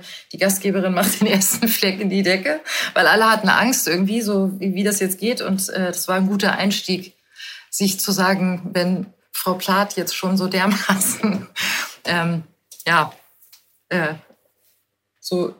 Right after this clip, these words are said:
ablust, dann, äh, und dabei so lacht, dann kann es ja irgendwie eigentlich nur lustig werden. Also da,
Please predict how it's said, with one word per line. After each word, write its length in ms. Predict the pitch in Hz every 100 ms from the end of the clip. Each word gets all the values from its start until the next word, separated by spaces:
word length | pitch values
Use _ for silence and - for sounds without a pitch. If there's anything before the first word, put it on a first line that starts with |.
| -
ablust, 760 | 196 233 202 214 254 - - -
dann, 260 | 190 190
äh, 260 | - 185 -
und 120 | 190
dabei 240 | 175 190 190
so 120 | 185
lacht, 340 | 170 202 196 170
dann 220 | 156 160
kann 180 | 185 160
es 120 | 156
ja 100 | 160
irgendwie 260 | 160 160
eigentlich 280 | - 160 151
nur 100 | 170
lustig 320 | 170 - - 151
werden. 200 | 135 143
Also 180 | 156 165
da, 180 | 127